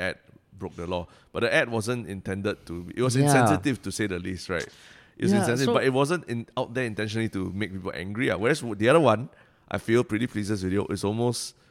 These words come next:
Speaker 1: it's provocative, lah. It's meant to make people angry. It shows third fingers, and everyone who drives a car in Singapore knows the power of a third finger when it comes, when you're driving, you know.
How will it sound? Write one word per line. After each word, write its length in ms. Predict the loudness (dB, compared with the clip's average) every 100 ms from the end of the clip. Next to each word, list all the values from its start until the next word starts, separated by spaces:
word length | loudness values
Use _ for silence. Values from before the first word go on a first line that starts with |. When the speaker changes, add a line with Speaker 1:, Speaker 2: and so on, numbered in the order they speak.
| _ _ -8
Speaker 1:
it's 160 | -8 -8
provocative, 580 | -8 -6 -4 -2 -4 -2
lah. 80 |
It's 160 | -4 -2
meant 260 | 0 0 -2
to 80 | -2
make 280 | -2 -4 -6
people 320 | -6 -4 -4
angry. 360 | -4 -6 -6 -6
It 200 | -8 -8
shows 240 | -2 -2 -2
third 200 | -6 -6
fingers, 420 | -8 -6 -6 -4
and 100 | -4
everyone 300 | -2 2 2
who 140 | 2 0
drives 260 | 0 0
a 60 | -2
car 160 | -2 -2
in 60 |
Singapore 300 | -2 -4 -2
knows 240 | -2 -4 -6 -20 _ _ -8
the 80 | -2
power 320 | 4 6 8
of 100 | 6
a 80 | 2
third 220 | -2 -4
finger 300 | -2 -2 0 0
when 120 | 0
it 80 | -4
comes, 320 | -4 -6 -8 -6
when 160 | -2
you're 120 | 0
driving, 380 | 4 4 4 2
you 80 | 0
know. 260 | -2 -4